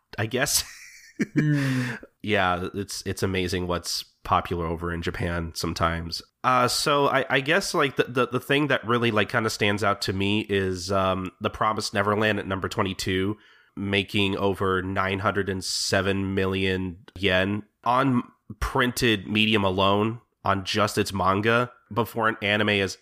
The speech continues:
Speaker 1: even aired at all. Like, that's kind of amazing to me.
Speaker 2: Yeah, it's very impressive.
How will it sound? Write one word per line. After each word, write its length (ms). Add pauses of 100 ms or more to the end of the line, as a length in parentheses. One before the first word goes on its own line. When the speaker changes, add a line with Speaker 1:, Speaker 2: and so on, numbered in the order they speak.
(120)
Speaker 1:
even 360
aired 340
at 120
all. 420
Like, 360 (480)
that's 180
kind 280
of 80
amazing 460
to 60
me. 280 (420)
Speaker 2:
Yeah, 240
it's 240
very 360
impressive. 760